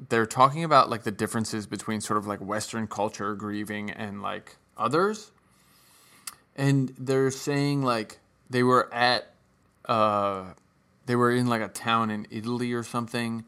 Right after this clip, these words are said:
at one point, and they saw this funeral procession come through, and, like, these Italian women were, like,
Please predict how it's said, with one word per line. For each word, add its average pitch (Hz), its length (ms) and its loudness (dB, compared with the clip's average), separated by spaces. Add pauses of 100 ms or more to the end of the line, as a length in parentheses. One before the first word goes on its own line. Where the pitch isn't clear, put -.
(640)
at 113 100 -6
one 123 180 2
point, 120 320 -2
and 110 120 -4
they 110 60 0
saw 123 180 2
this 113 160 -4
funeral 131 460 2
procession 123 460 -6
come 117 200 -4
through, 113 400 -2 (400)
and, 131 120 -2
like, 139 160 2
these 143 220 0 (100)
Italian 147 680 -2
women 147 320 0
were, 135 100 0
like, 147 180 -4